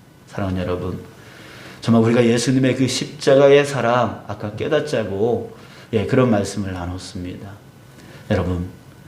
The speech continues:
예수님의 사랑을 결코 의심하지 않기를 원합니다. 예수님은 끝까지 우리를 사랑하여 주십니다. 우리 그것을 바라보며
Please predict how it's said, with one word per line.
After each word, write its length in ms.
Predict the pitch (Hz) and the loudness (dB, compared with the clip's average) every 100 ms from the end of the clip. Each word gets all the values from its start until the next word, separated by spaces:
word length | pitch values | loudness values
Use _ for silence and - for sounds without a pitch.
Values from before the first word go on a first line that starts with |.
| - - - - - | -20 -20 -20 -18 -4
예수님의 400 | 101 113 107 107 | -2 2 4 2
사랑을 720 | - 107 98 101 110 185 - - - | 0 -2 -2 -2 0 -2 -4 -14 -16
결코 580 | - 113 113 151 117 | -10 -8 2 4 6
의심하지 600 | 117 123 143 135 117 113 | 2 0 -2 -2 -2 0
않기를 340 | 104 101 - 107 | 0 0 2 2
원합니다. 680 | 104 107 101 95 87 90 - - - - - - - - - - - - - | 6 6 4 0 -6 -10 -12 -20 -20 -20 -20 -20 -20 -20 -20 -20 -20 -20 2
예수님은 680 | 117 117 127 117 123 190 220 - - - | 4 4 4 4 2 0 -4 -12 -20 -6
끝까지 840 | 175 175 - - 175 135 113 87 | -6 -6 -4 6 8 8 2 0
우리를 300 | 113 107 104 | -4 -2 -4
사랑하여 520 | 104 131 131 120 110 | -6 -6 -2 2 2
주십니다. 720 | 110 131 156 165 139 113 101 101 - - - - - - - - - - | 4 4 8 10 8 6 2 -6 -14 -20 -20 -20 -20 -20 -20 -20 -20 -4
우리 220 | 135 135 | 4 4
그것을 680 | - - 147 220 - 220 220 | 4 -2 4 4 6 4 4
바라보며 760 | - 127 117 117 104 127 127 | 2 4 4 2 2 2 2